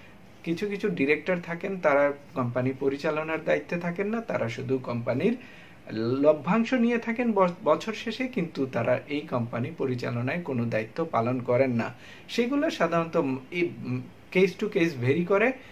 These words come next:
এবং সেটা মামলা প্রমাণের ক্ষেত্রে সাধারণত বেরিয়ে আসে যে এই চেক প্রদানের ক্ষেত্রে মূলত কারা দায়ী এবং কারা এই চেকের লায়াবিলিটি নিবেন। এবং সর্বশেষ হচ্ছে কোম্পানিকে অবশ্যই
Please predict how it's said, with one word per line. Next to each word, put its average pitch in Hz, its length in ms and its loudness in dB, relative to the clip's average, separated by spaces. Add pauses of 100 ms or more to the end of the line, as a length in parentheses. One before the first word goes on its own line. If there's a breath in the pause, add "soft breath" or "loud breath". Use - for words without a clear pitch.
(140 loud breath)
এবং 180 260 2
সেটা 175 280 2
মামলা 135 480 2
প্রমাণের 214 480 0
ক্ষেত্রে 160 480 -2 (360 soft breath)
সাধারণত 143 500 -2
বেরিয়ে 147 460 4
আসে 165 360 0 (300 soft breath)
যে 143 240 -2
এই 233 200 4
চেক 170 300 0
প্রদানের 131 440 2
ক্ষেত্রে 127 360 -6
মূলত 113 380 -2
কারা 123 360 4
দায়ী 143 300 4
এবং 120 380 2
কারা 185 380 6 (400 loud breath)
এই 135 320 4
চেকের 123 420 0
লায়াবিলিটি 107 600 -2
নিবেন। 110 340 -4 (100)
এবং 233 320 -2 (240)
সর্বশেষ 175 720 0
হচ্ছে 131 420 -4 (280 loud breath)
কোম্পানিকে 226 800 4
অবশ্যই 131 600 4